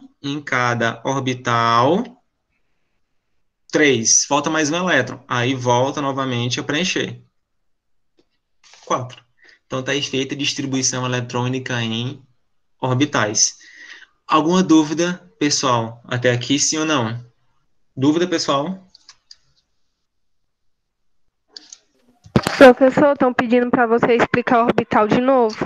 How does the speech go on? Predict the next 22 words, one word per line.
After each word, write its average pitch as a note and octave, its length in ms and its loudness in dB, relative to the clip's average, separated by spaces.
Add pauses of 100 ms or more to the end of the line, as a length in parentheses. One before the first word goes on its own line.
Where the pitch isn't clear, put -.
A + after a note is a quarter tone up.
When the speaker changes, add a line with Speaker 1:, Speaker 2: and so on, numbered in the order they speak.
(1120)
Speaker 1:
Vamos D#3+ 220 -2
fazer F#3 160 0
a F#3+ 40 4
distribuição F3+ 420 -2
eletrônica E3+ 360 -4
desses E3 260 0
dois F3+ 180 0
elementos, F3 360 0
pessoal, A#2+ 320 -4
rapidamente, C#3+ 520 -4
por D3 140 -8
favor. C#3 340 -2 (340)
Do C#3+ 160 -2
flúor F3+ 580 -2
e E3 80 -2
do E3 580 -2 (800)
neônio. D#3+ 420 4 (920)
E C#3+ 60 4
aí, F3 120 4
people? B2+ 260 2 (1040)
Do D#3 100 6
flúor, C#3 440 6